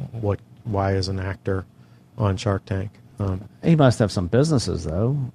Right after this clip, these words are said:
Speaker 2: right?
Speaker 1: he has an insane amount of businesses.
Speaker 2: I was gonna say, he's
Speaker 1: A
Speaker 2: gotta have
Speaker 1: profile of tech companies through the roof.
Speaker 2: I mean, it's like
Speaker 1: He's
Speaker 2: Jay-Z.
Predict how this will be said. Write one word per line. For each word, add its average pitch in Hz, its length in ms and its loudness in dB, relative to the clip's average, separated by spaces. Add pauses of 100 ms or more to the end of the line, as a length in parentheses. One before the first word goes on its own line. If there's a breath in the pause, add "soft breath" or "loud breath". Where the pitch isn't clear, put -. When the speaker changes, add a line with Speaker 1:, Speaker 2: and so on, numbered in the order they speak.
(140)
Speaker 2:
right? 107 260 2
Speaker 1:
he 120 160 6
has 110 220 8
an 120 80 4
insane 113 920 4
amount 95 360 0
of 90 120 -8
businesses. 95 440 2
Speaker 2:
I 95 40 4
was - 20 4
gonna 151 120 4
say, 170 360 6
he's 120 100 2
Speaker 1:
A - 40 -10
Speaker 2:
gotta 185 220 6
have 101 60 4
Speaker 1:
profile 139 640 8
of 110 200 2
tech - 500 0
companies 120 720 4
through 120 340 4
the 113 120 6
roof. 110 640 4
Speaker 2:
I - 60 -2
mean, 151 100 4
it's 143 200 6
like 170 100 10
Speaker 1:
He's 110 100 4
Speaker 2:
Jay-Z. 175 600 8